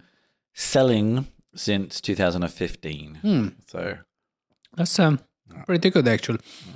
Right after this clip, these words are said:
Speaker 2: One thing you mentioned about the German whiskey that's kind of reminded me that you said it doesn't have a strong character. Like you say, if you go to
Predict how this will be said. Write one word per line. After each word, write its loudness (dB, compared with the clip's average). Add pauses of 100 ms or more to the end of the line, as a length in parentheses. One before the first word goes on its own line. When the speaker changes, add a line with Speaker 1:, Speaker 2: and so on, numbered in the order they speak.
(240)
Speaker 2:
One 6
thing 6
you 8
mentioned 6
about 6
the 6
German 6
whiskey 4 (100)
that's -2
kind 0
of 0
reminded 4
me 2
that 2
you 6
said 2 (420)
it -4
doesn't 4
have 6
a 8
strong 2
character. 2
Like -2
you 0
say, 2
if 0
you 2
go 6
to -6